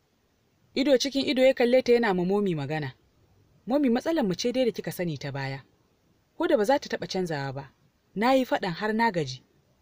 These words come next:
Kuma ni gaskiya na gaji da halinta. Kuma na sha faɗa miki hakan tun ba yau ba." Zaunar da Huda Momi ta yi, sannan ita ma ta zauna a kan kujera tana kallon shi. "Saboda baka san me ya aure ba? Shi yasa kake son kai saki? Na yi baƙin cikin jin haka daga gare ka.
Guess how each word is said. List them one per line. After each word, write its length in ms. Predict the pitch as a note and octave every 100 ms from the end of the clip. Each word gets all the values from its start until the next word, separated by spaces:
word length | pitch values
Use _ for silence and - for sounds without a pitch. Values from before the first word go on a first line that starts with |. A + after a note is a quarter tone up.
| _
Kuma 200 | C#4 C#4
ni 160 | C4+ C4
gaskiya 380 | C4 - C4
na 160 | B3 C4
gaji 200 | G3+ F#3+
da 80 | E3+
halinta. 460 | D3+ D#3 D#3+ C3 - _ _ _
Kuma 180 | - D4+
na 140 | D4+ D4
sha 160 | D4
faɗa 260 | - - G#3
miki 160 | G#3+
hakan 260 | G3 F#3+ E3
tun 160 | A3+ A3+
ba 140 | F3
yau 140 | D3+ C3+
ba." 140 | B2+ _ _ _ _ _ _ _ -
Zaunar 300 | G3+ A#3+ C#4+
da 60 | A#3
Huda 200 | B3+ A#3+
Momi 280 | A3+ A#3 G3
ta 80 | G#3
yi, 60 |
sannan 240 | G3 F#3 A3+
ita 180 | A#3+
ma 140 | A#3+ A#3
ta 100 | A#3
zauna 240 | B3+ A#3
a 40 | -
kan 160 | G#3+
kujera 360 | F#3+ F#3 F3+ E3+
tana 240 | G3+ E3+ C3+
kallon 320 | D#3+ D#3 D#3+
shi. 180 | - - _ _ _ _ _ _ _
"Saboda 340 | - C#4 C#4+ G3+
baka 180 | F#3 F3+
san 160 | C4+
me 80 | B3+
ya 120 | B3+
aure 280 | A#3 A#3+ A#3+
ba? 140 | B3+ F4 _ _ _ _ _ -
Shi 140 | B3+
yasa 220 | C4+ C#4+
kake 220 | C4+ B3+ A#3
son 160 | C4+
kai 120 | A#3 E3+
saki? 340 | B3 B3+ D#4+ _ _ _ _ _ _ -
Na 140 | C#4
yi 80 | F4+
baƙin 260 | F4+ F#4 F4+
cikin 240 | F4+ A#3+
jin 120 | G#3
haka 220 | G#3 G#3 E3+
daga 180 | D3
gare 280 | C3+ C3+ D3+
ka. 180 | -